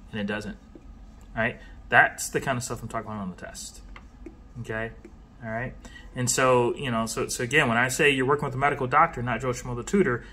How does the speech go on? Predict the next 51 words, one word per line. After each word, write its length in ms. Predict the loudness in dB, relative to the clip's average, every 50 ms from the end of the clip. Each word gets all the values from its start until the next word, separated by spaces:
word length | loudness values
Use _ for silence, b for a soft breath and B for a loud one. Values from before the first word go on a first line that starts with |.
| B B -8
this 180 | -6 -6 -6 -6
is 120 | -8 -6
not 400 | -2 4 6 6 4 4 2 -6 -10
what 180 | -10 -8 -8
you 60 | -6
get 140 | -6 -6 -6
with 120 | -6 -8 -6
Joe 100 | -4 -4
Schmo 260 | -4 -6 -10 -12 -12
the 60 | -10
tutor. 320 | -8 -8 -8 -8 -8 -12 -16 -20 -20 -20 -18 -8
Right, 160 | -6 -4 -4 -2
Joe 100 | -2 -4
Schmo 180 | -2 -2 -4 -6
the 60 | -4
tutor 120 | -4 -4 -2
is 60 | -2
gonna 140 | -2 -2 -4
open 200 | -4 -6 -8 -10
the 40 |
book 320 | -2 2 2 2 2 0 B B B B B
and 100 | -10 -8
just 160 | -8 -8 -6
go, 80 | -6 -4 -2 0 2 4 4 4
"Oh 20 |
yeah, 220 | 4 4 2 0 0
here's 260 | 0 2 0 0 0
on 80 | -4 -4
page 240 | -4 -4 -4 -4
thirty-six. 500 | -4 -4 -4 -4 -4 -6 -6 -6 -6 -6
Let's 120 | -10 -12 -8
go 100 | -6 -6
over 180 | -6 -4 -6
this, 300 | -4 -4 -4 -4 -4 -6
right? 260 | -8 -8 -6 -8 -8 -10 B B B B B -20 -20 -20 -16
This 180 | -14 -14 -10 -8
is 60 | -6
when 120 | -6 -6
you 80 | -6 -6
use 180 | -8 -6 -6 -6
a 60 | -4
noun. 340 | -2 -2 -2 -2 -2 -4 -6
This 120 | -6 -6
is 60 | -6
when 120 | -6 -6 -6
you 60 | -6
use 120 | -8 -8
a 40 | -6
verb, 340 | -4 -4 -4 -2 -4 -6 -6 -10 -16
right?" 240 | -12 -10 -10 -10 -10 B B B B B B
No, 300 | -2 0 0 0 -2 -6